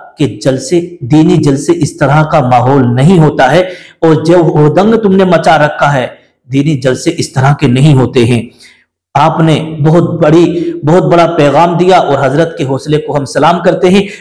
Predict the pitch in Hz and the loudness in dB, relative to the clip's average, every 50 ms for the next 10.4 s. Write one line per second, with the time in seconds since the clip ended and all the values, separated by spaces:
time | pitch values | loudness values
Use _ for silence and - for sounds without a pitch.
0 | - - 156 - - 240 220 - - 175 - - 254 269 - - 202 165 165 170 | -6 -2 0 0 2 2 2 2 0 0 0 0 0 0 0 0 0 2 2 2
1 | 165 - 196 180 - - 160 160 175 185 165 - - - - - 131 123 175 175 | 2 0 0 0 0 0 0 2 2 0 0 -4 -8 -14 -16 -12 -4 -2 -2 0
2 | 180 196 196 208 202 190 220 233 233 233 226 - - - - 131 143 156 160 175 | 0 0 0 0 0 0 0 0 2 0 0 -2 -4 -8 -4 0 2 2 4 4
3 | 190 - - 156 - 151 147 143 - - 202 170 151 156 151 156 190 175 170 180 | 2 2 2 2 2 0 0 0 0 2 2 2 2 2 2 2 0 0 2 2
4 | 185 170 135 123 143 147 165 156 - 165 - - 143 139 143 143 151 160 156 156 | 0 0 0 0 0 0 0 0 0 0 0 0 0 0 0 0 2 2 0 0
5 | 156 156 131 139 147 156 - - - - - - _ _ - 160 160 151 147 147 | 0 0 0 2 2 2 0 -4 -8 -12 -18 -20 _ _ 0 2 2 4 4 4
6 | 156 175 170 175 180 160 - 143 139 147 156 160 156 151 170 180 196 185 - - | 2 2 2 2 0 2 2 2 2 2 2 2 2 2 2 2 2 0 0 0
7 | 185 185 208 190 143 - - - - - 156 156 160 175 - - 208 170 147 151 | 2 2 2 0 -2 -4 -10 -16 -8 -2 0 0 0 0 0 0 0 0 0 0
8 | 147 - 170 190 190 196 - - - 190 175 165 175 185 175 165 160 - 143 147 | 0 0 0 0 0 0 -2 -4 -2 -4 -4 -2 0 0 0 0 0 -2 -4 -2
9 | 180 190 175 165 180 - 190 175 156 - 147 160 202 202 208 - 233 208 208 208 | 0 0 0 0 0 0 0 2 2 2 2 2 2 0 0 0 0 2 2 2
10 | 196 220 190 196 185 143 - | 2 2 2 2 0 -2 -4